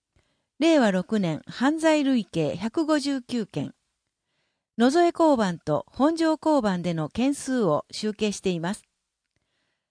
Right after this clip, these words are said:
件数は速報値のため、累計数と月ごとの件数の合計が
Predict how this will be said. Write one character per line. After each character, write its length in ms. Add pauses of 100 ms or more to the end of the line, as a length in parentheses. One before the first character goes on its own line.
(300)
件 200
数 180
は 220
速 280
報 200
値 140
の 120
た 140
め、 200 (280)
累 220
計 260
数 260
と 360
月 280
ご 140
と 120
の 120
件 240
数 220
の 140
合 220
計 240
が 200